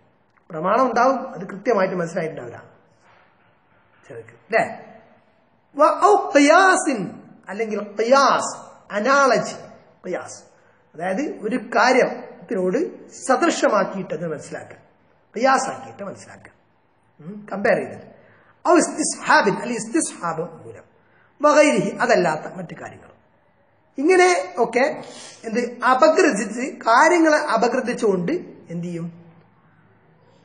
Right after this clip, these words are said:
ഉലമാക്കൾ ഇതിന്റെ വിധി എന്താണെന്ന് മനസ്സിലാക്കാൻ ശ്രമിക്കും. ഫഇദാ തറദ്ദദ ഷൈഉ, അപ്പൊ ഒരു കാര്യത്തിന്റെ വിഷയത്തിൽ സംശയം വന്നു. ബൈനൽ ഹില്ലി വൽ ഹുർമത്തി, അത് ഹില്ലാണോ ഹുർമത്താണോ,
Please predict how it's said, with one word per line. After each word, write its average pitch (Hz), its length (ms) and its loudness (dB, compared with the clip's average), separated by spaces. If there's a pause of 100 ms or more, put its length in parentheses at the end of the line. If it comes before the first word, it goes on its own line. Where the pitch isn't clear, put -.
(400)
ഉലമാക്കൾ 285 880 2
ഇതിന്റെ 247 340 0
വിധി 202 300 0
എന്താണെന്ന് 196 720 -2
മനസ്സിലാക്കാൻ 160 480 -8
ശ്രമിക്കും. - 360 -12 (640)
ഫഇദാ 370 640 4
തറദ്ദദ 262 540 4
ഷൈഉ, 202 680 -6
അപ്പൊ 269 200 2
ഒരു 247 80 2
കാര്യത്തിന്റെ 202 680 0
വിഷയത്തിൽ 170 420 -8
സംശയം 139 480 -10
വന്നു. - 280 -18 (320)
ബൈനൽ 359 720 6
ഹില്ലി 269 300 2
വൽ 262 160 8
ഹുർമത്തി, 180 440 -6 (500)
അത് 247 120 0 (260)
ഹില്ലാണോ 285 720 2
ഹുർമത്താണോ, 208 500 -4